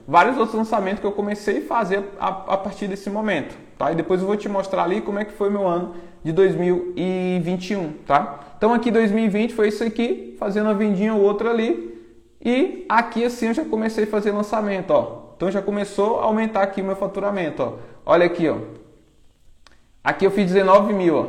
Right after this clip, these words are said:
Inclusive tem esse lançamento aqui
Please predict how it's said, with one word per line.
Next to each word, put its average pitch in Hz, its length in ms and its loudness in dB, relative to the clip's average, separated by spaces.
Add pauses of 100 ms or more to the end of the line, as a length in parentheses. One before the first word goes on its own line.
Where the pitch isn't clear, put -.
(140)
Inclusive 196 460 2
tem 214 180 0
esse 254 160 -2
lançamento 180 560 -2
aqui 196 680 -4